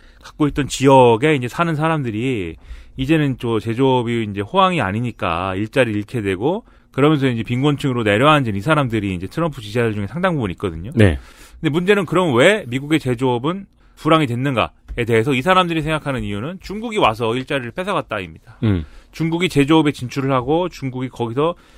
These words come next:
Speaker 1: 예, 미국의 어떤 기술을 빼앗아 가서 자기들이, 예, 저렴한 비용으로 물건을 생산해 갖고 다시 미국에 팔고 있기 때문에 미국의 일자리는 줄어들고 중국, 중국 사람들만 논하고 있다.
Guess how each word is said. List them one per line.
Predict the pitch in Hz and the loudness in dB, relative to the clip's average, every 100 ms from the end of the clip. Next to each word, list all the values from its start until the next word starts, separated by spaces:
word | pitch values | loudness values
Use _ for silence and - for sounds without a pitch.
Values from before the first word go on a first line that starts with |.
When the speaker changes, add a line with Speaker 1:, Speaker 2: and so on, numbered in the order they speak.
| _ _ | _ _
Speaker 1:
예, | 123 | -8
미국의 | 110 139 156 143 | -2 0 2 4
어떤 | 123 139 117 | 2 0 -6
기술을 | 123 127 135 | -4 0 0
빼앗아 | 127 - 208 160 131 | 0 2 2 2 0
가서 | 98 101 131 180 | -2 -4 0 0
자기들이, | - 113 131 135 139 185 208 165 139 | 0 -6 -4 -2 -2 -2 -2 -4 -8
예, | 147 135 123 | -6 -6 -6
저렴한 | 110 110 135 165 151 | -4 -2 2 2 2
비용으로 | 123 120 113 110 | 0 -2 -2 -2
물건을 | 110 113 123 | -2 -2 -2
생산해 | 131 165 160 127 | -4 -4 -4 -4
갖고 | 110 143 | -6 -8
다시 | - 147 151 | -10 -8 -6
미국에 | 127 123 123 | -4 -4 -4
팔고 | 151 151 | -2 -2
있기 | 139 - | -4 -8
때문에 | 110 95 101 135 90 - - - - | -10 -6 -2 -2 -4 -10 -20 -20 -8
미국의 | 175 190 220 | -8 -4 -4
일자리는 | 190 208 185 170 151 | 0 0 0 -2 -4
줄어들고 | - 131 117 98 98 101 | -2 -2 -2 -4 -6 -6
중국, | - 135 143 - _ | -8 -8 -8 -12 _
중국 | 139 147 | -8 -6
사람들만 | 151 135 117 117 | -4 -4 -4 -4
논하고 | 117 165 143 | -2 0 0
있다. | 104 - 101 113 | -2 -2 0 0